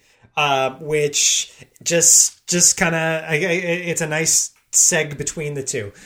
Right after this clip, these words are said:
Um, Assassination, I, I, I would say, you know, kinda, um, in addition to the, the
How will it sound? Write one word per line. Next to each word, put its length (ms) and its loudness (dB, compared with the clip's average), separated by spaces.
Um, 380 0
Assassination, 720 -2
I, 80 0
I, 140 -6
I 40 -6
would 140 -6
say, 420 -4
you 100 -8
know, 60 -10
kinda, 440 -4
um, 480 -6
in 100 -10
addition 300 -6
to 100 -8
the, 260 -4
the 300 -8